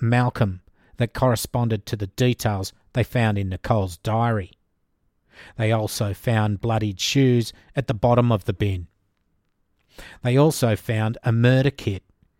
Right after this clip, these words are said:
consisting of gaffer tape, gloves, condoms, and a balaclava. Police would also find a jacket that appeared to have blood on it. A newspaper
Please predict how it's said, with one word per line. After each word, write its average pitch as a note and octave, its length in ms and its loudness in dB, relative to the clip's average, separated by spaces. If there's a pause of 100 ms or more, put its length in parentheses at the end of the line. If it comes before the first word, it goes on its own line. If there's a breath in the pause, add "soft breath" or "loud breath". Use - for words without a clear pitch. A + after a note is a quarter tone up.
(260 soft breath)
consisting A2 540 -4
of - 160 -10
gaffer A#2+ 320 0
tape, A#2+ 420 -4 (400)
gloves, A2 540 0 (460)
condoms, A2 600 0 (340)
and A2 140 0
a G2+ 40 -2
balaclava. G#2+ 880 0 (1400 loud breath)
Police B2 420 0
would A#2+ 100 0
also B2 380 0
find A2+ 340 -2
a G2+ 80 -8
jacket B2+ 460 -2 (260)
that B2+ 140 0
appeared B2 440 -2
to G#2+ 60 -4
have F#2+ 280 -4
blood A#2 300 0
on G2+ 140 -2
it. F#2 100 -14 (1400 loud breath)
A A#2 80 -2
newspaper B2+ 680 2